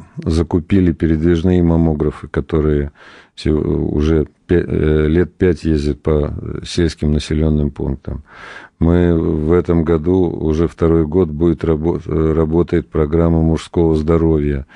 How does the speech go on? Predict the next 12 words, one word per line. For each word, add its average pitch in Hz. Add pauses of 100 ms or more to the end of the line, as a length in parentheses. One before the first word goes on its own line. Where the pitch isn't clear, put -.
(300)
с, -
э, 76
нии 82
урологией 80
московским. 71 (520)
Э, 71
возглавляет 80
эту 73 (260)
программу, 80 (560)
м, 73
инициатором 76
был, 76